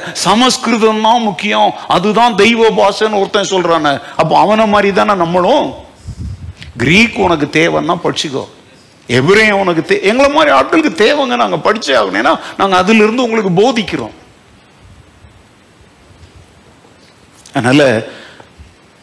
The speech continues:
கண்ட கண்ட சந்துலெல்லாம் இருபது பேர், முப்பது பேர் வச்சு நாங்க Hebrew class நடத்துறோம்,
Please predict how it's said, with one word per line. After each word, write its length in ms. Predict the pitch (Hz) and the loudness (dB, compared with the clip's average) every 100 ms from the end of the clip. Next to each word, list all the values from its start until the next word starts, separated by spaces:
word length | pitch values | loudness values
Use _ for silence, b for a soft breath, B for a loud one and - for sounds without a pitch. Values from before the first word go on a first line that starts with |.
| _ _ _ _ - | _ _ _ _ -8
கண்ட 240 | 123 135 180 | -4 -2 0
கண்ட 220 | 151 147 | 2 0
சந்துலெல்லாம் 760 | - 139 170 156 160 160 170 180 | 0 0 2 2 2 4 2 2
இருபது 440 | 160 160 165 156 | 0 0 -2 -2
பேர், 180 | 160 185 | -2 -2
முப்பது 420 | 156 143 175 151 | -4 -4 -2 -2
பேர் 140 | 139 160 | -2 -2
வச்சு 240 | 151 165 | -2 -4
நாங்க 240 | 143 135 | -6 -6
Hebrew 460 | 123 190 208 170 160 | -6 -6 -6 -4 -4
class 340 | 147 143 131 | -2 -4 -4
நடத்துறோம், 540 | 135 131 135 131 165 | -8 -10 -10 -6 -4